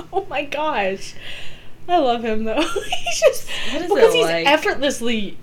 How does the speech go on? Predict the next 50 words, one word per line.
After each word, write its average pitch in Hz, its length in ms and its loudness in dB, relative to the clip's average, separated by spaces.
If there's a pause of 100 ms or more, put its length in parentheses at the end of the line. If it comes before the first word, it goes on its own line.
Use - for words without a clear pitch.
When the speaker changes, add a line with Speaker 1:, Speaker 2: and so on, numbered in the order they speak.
(100)
Speaker 2:
I 220 80 0
know. 202 240 2
What 202 180 4
is 427 120 6
Speaker 1:
And 349 100 10
Speaker 2:
that, 370 60 10
Speaker 1:
he's 339 100 8
also 349 200 6
Speaker 2:
what 403 100 8
is 320 140 8
that - 200 -2
like? 156 320 -4
Speaker 1:
not, 277 340 4
like, 285 400 2
big 233 200 4
confident 254 440 2
guy. 196 280 2
He's 220 100 0
like, 208 160 6
Speaker 2:
Right. 254 80 6
Speaker 1:
"Haha, 254 160 8
I'm 233 140 4
good 226 100 6
at 202 100 6
everything." 220 440 4
He's 220 160 6
just 240 100 4
like, 247 180 10
"I'll 571 120 10
try 302 280 8
it," 349 280 6
and 262 120 4
then 269 60 4
he 262 100 2
just 226 160 -4
does 226 180 4
it 214 100 2
perfectly, 208 460 0
and 196 60 -2
you're 214 120 -2
like, 208 160 0
Speaker 2:
What 277 320 4
is 349 120 4
it - 140 4
Speaker 1:
"Oh." 415 80 4
Speaker 2:
like - 400 2
to - 120 -6 (100)
be 175 140 2
that 160 220 0
way? 160 280 0